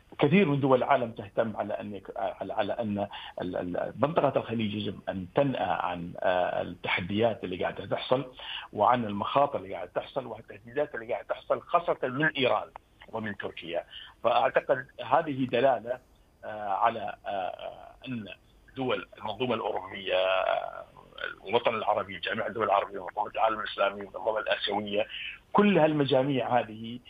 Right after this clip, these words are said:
آه، مع، آه، اتفاق دول من السلام الخليجي ونأي، آه، عن، آه، المخاطر، هذه، هذه المنطقة، آه، عن، عن، عن التهديدات والمخاطر اللي راح تحصل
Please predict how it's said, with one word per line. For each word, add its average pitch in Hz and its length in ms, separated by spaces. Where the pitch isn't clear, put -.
آه، 110 680
مع، 143 500
آه، 113 280
اتفاق 123 600
دول 117 200
من 107 80
السلام 107 280
الخليجي 117 340
ونأي، 113 580
آه، 95 460
عن، 123 280
آه، 98 560
المخاطر، 101 560
هذه، 110 460
هذه 127 100
المنطقة، 110 440
آه، 101 260
عن، 101 260
عن، 95 200
عن 98 140
التهديدات 185 640
والمخاطر 101 500
اللي 92 100
راح 87 100
تحصل - 460